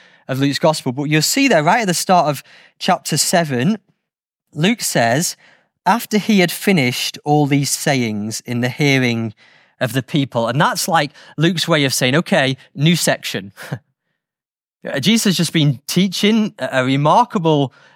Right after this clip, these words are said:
uh, sermon, uh, and, and now we're kind of moving into a new section, uh, and Luke flags that up, as he often does in his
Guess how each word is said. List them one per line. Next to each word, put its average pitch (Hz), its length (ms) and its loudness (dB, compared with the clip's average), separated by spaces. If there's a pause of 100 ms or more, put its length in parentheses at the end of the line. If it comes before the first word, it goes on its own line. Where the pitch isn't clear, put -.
uh, 123 240 0
sermon, 156 720 0 (640)
uh, 135 140 0
and, 135 180 0
and 147 180 0
now 190 160 2
we're 240 80 2
kind 196 200 0
of 165 80 2
moving 208 320 2
into 180 260 0
a - 20 0
new 151 180 0
section, 123 680 -4 (400)
uh, 110 360 2 (840)
and 127 200 -2
Luke 190 160 2
flags 165 400 0
that 147 120 2
up, 135 180 0
as 143 120 2
he 156 260 -4
often 180 380 2
does 139 260 2
in 131 80 0
his 120 240 0